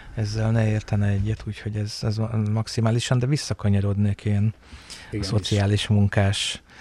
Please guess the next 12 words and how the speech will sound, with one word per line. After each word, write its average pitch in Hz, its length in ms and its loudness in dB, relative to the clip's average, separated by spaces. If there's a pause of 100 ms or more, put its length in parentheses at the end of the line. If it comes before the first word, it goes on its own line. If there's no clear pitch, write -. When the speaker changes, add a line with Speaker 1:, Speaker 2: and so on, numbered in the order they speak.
(160)
Speaker 2:
Igen. 104 100 -8
Speaker 1:
kérdéskörre 107 720 2
is, 113 160 2
és - 120 0
nem 120 180 8
csak - 200 2
a 104 40 0
szociális 104 480 -2
munkás, 143 280 0
hanem 131 200 6
minden 101 640 6 (640)
szociális 95 540 -2